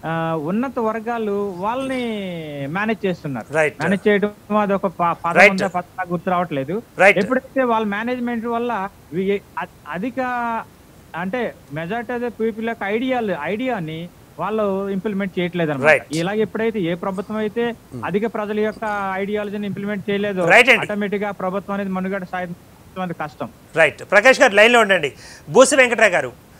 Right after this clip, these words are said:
Speaker 1: ఓకే.
Speaker 2: బుగ్గగిల్లడం ఎందుకు, మళ్ళీ బుజ్జగించడం ఎందుకు? అందరితో పాటే, అంటే నల్-, నా-, ఆ యొక్క నలుగురితో పాటు నారాయణ అని ఎటు తిరిగితే మనకు మనువాదంలో ఏదో మనకు ఒక పదం కనిపిస్తుందో, నలుగురితో పాటుగా మరి అందరితో పాటుగా ప్రకటించేస్తే పోతుంది కదా,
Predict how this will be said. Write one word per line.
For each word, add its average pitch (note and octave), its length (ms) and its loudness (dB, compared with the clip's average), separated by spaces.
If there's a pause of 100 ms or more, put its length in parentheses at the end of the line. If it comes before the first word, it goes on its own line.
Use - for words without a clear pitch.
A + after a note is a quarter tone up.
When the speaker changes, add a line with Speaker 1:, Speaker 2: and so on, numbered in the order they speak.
(420)
Speaker 1:
ఓకే. - 520 -10
Speaker 2:
బుగ్గగిల్లడం A#3 640 6
ఎందుకు, A3+ 500 6 (180)
మళ్ళీ G#3 180 4
బుజ్జగించడం A3 600 2
ఎందుకు? F3+ 400 -2
అందరితో G#3 360 4
పాటే, A3+ 420 6 (160)
అంటే F3+ 240 4
నల్-, D#3 380 0
నా-, C#3+ 380 4
ఆ D3 60 8
యొక్క E3 160 6
నలుగురితో F#3+ 480 6
పాటు A#3 240 6
నారాయణ A3 540 6 (480)
అని G3+ 240 2
ఎటు F3 160 2
తిరిగితే A3 500 4 (260)
మనకు F#3 220 2
మనువాదంలో G#3+ 540 6
ఏదో G#3 320 6
మనకు G3 260 2
ఒక F#3+ 100 0
పదం F#3+ 220 4
కనిపిస్తుందో, F#3+ 600 0 (320)
నలుగురితో G#3+ 360 6
పాటుగా A#3 500 8 (260)
మరి F#3 140 6
అందరితో G#3+ 320 6
పాటుగా A#3 300 6
ప్రకటించేస్తే G#3+ 640 0
పోతుంది A3 340 -2
కదా, G3+ 240 6